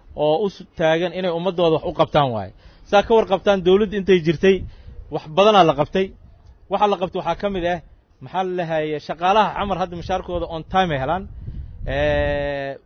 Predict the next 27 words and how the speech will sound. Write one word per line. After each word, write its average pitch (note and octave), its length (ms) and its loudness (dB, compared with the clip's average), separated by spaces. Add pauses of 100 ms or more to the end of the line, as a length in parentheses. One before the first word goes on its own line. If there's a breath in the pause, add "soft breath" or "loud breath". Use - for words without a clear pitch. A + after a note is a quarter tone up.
(200)
wada D#3+ 300 0
shaqaynta G3+ 520 -2
maamul E3 320 -6
goboleedyada E3+ 600 -4 (520 soft breath)
iyo E3 140 -6
dowladda E3+ 380 -2
aad F3+ 180 2
ay E3+ 40 -4
u F3 80 -4
fiican E3+ 300 -2
tahay. F3+ 220 0 (520 soft breath)
Eh, D#3 460 2
tan E3 160 -2
kale, F#3+ 220 0
maxaa F3+ 240 -4
la F3 100 -6
lahaye, D#3+ 300 -4
ciidamada D#3+ 360 -8
xoogga F3 260 -8
dalka E3 220 -4
waa D3+ 100 -2
ka F3 80 -8
warqabtaan, D#3+ 440 -4
lacagta D#3+ 400 -6
waa, C#3+ 240 -4
waa E3 180 -4
helaan. E3 280 -4